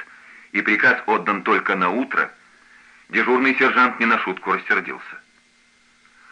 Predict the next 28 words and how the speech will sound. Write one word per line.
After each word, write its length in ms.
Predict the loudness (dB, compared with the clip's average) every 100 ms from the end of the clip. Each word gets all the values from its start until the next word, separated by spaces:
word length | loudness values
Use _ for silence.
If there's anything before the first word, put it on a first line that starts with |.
| -20 -8
Он 200 | -2 -2
знал, 220 | 2 0 0
что 200 | -4 0
делом 300 | 2 2 2
Найду 280 | 0 0
занимается 540 | -2 -2 -2 -2 -4 -6
влиятельнейший 960 | -4 -4 -4 -4 -4 -4 -4 -6 -8 -8
мистер 400 | -8 -6 -4 0
Ван 220 | 0 0
Ас 180 | 0 0 -2 -16 _
из 100 | -4
управления 540 | -2 0 0 0 -4 -6
безопасности. 800 | -4 -2 -2 -6 -14 -20 -20 -20 _ _ _ _ -20 -20 -20 -20 -4
А 140 | -2
из 100 | 0
намёков 440 | 2 2 2 0
пожилого 400 | -2 -2 2 0
патрульного 520 | 0 -2 0 -2 0 -2
он 140 | -4
понял, 320 | -2 -2 -2
что 340 | -4 0 0 0 -6
на 160 | 0 2
рослого 420 | 2 0 -2 -2
индийца 580 | -4 -4 -4 0 0 0 -8 -8
точит 340 | -2 0 0 0
зубы 360 | -2 0 -2 -4 -4
молодой 420 | 2 2 2 0
полицейский. 760 | -2 -4 -4 -6 -6 -14 -18